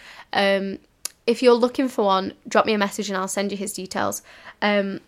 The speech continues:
but yeah, being self-employed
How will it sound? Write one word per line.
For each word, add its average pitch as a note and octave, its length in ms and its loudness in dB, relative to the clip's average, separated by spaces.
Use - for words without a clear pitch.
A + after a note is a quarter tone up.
but A3 300 4
yeah, F#3+ 360 4
being A#3 280 2
self-employed G#3 880 0